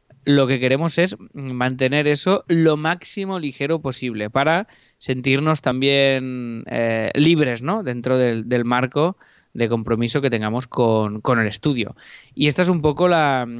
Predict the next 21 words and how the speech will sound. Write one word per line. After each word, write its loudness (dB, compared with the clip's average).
la -2
filosofía, -6
¿no? -8
Y, 0
y 2
ahí 4
estamos. -2
Entonces, 0
la 2
idea 2
es -2
hacer -2
el -2
equipo -2
mínimo, -4
que -8
es -4
lo -4
que -6
estamos -2
montando, -2